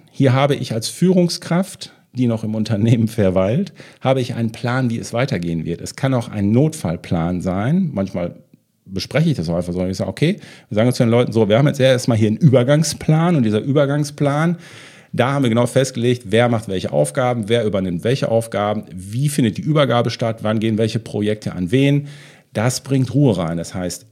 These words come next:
ihr seid ja die, die auf dem Schiff noch bleiben. Und ihr müsst immer das Gefühl in so einer Situation dem Team rüberbringen,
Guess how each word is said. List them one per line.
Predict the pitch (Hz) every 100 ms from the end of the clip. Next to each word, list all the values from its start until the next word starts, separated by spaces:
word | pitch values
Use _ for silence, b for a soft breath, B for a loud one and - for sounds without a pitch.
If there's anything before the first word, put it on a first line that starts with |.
| _
ihr | 185 208 95 80 -
seid | 104 101
ja | 107
die, | 101
die | 113 104
auf |
dem | 117
Schiff | 107 123 -
noch | 110
bleiben. | 110 104 110 110 82 69 B B B B
Und | - 123 -
ihr | 175 170
müsst | 107 - - -
immer | 208 107 80 - _ _ _ -
das | 113 -
Gefühl | 120 - - 214 185 104
in | 98
so | 92
einer | 87 98 92
Situation | 98 104 90 - - 101 127 143 147
dem | 107 98
Team | - - 165 170 165 -
rüberbringen, | 98 139 143 110 95 98 131 175